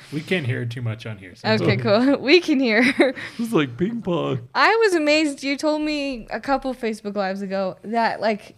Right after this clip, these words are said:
Speaker 2: birth control isn't actually giving you, or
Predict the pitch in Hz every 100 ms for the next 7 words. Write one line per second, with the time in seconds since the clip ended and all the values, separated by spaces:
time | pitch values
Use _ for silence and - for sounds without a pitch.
0 | _ _ _ _ 208 240 247 277 240 247
1 | - 233 233 - 220 220 233 202 226 226
2 | 214 - 208 196